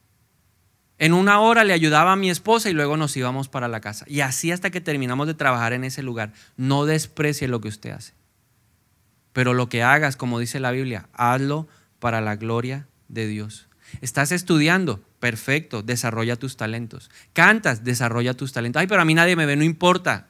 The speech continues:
Hágalo, trabaje duro, esfuércese. Dios lo recompensa. El anonimato es el mejor lugar para poner el fundamento de lo que Dios va a construir.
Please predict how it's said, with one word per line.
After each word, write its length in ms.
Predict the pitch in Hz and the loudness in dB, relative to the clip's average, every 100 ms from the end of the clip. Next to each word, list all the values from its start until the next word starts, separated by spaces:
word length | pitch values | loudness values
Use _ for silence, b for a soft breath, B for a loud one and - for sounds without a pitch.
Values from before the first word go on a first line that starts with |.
| b b b | b b b
Hágalo, 680 | - 156 175 190 175 139 110 - - | 4 8 8 6 2 2 -2 -6 0
trabaje 480 | 139 139 156 165 | 4 4 4 2
duro, 360 | 165 180 180 123 B | 4 6 4 0 B
esfuércese. 880 | 151 147 - 165 180 185 180 135 120 104 B - | -4 -4 -2 0 2 2 -2 -4 -6 -8 B -6
Dios 520 | 127 147 156 175 - _ | 2 4 4 2 -4 _
lo 160 | 139 139 | -2 0
recompensa. 800 | 135 131 120 127 127 120 104 - | 0 -2 -4 -2 -4 -6 -10 -8
El 260 | 165 160 | -2 2
anonimato 680 | 151 151 147 143 135 156 175 | 2 2 0 0 2 2 2
es 120 | 185 185 | 0 -2
el 120 | 165 | -2
mejor 300 | 147 147 156 | -2 0 0
lugar 380 | 165 160 175 180 | 0 2 0 2
para 200 | 156 139 | 0 0
poner 300 | 127 127 147 | -2 -2 -4
el 80 | |
fundamento 560 | 151 151 127 135 160 165 | -6 -4 -2 -2 -4 -4
de 80 | 143 | -4
lo 140 | 127 | -4
que 100 | 117 | -6
Dios 200 | 110 113 | -6 -4
va 100 | 120 | -6
a 20 | |
construir. 480 | 120 123 - 104 85 | -8 -10 -10 -14 -14